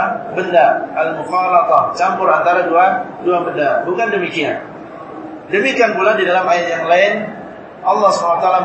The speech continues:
memerintahkan kita untuk bertakwa dan memerintahkan kita untuk bersama orang-orang yang jujur. "Ya ayyuhalladzina amanu taqullaha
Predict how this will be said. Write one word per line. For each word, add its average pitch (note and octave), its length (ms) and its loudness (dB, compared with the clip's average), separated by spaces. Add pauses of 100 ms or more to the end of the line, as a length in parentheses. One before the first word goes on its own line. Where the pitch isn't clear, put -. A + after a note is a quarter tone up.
memerintahkan F3+ 580 -2
kita F#3 200 0 (180)
untuk F3 180 0
bertakwa F#3 640 2 (1400)
dan F#3+ 160 2
memerintahkan F#3 640 -2
kita G3 200 0 (200)
untuk F#3+ 240 -2
bersama F#3 480 2
orang-orang F3 540 2
yang G3 160 2 (420)
jujur. G3 560 2 (640)
"Ya F#3+ 480 4
ayyuhalladzina F#3 960 0
amanu F3 320 -2
taqullaha F3 920 2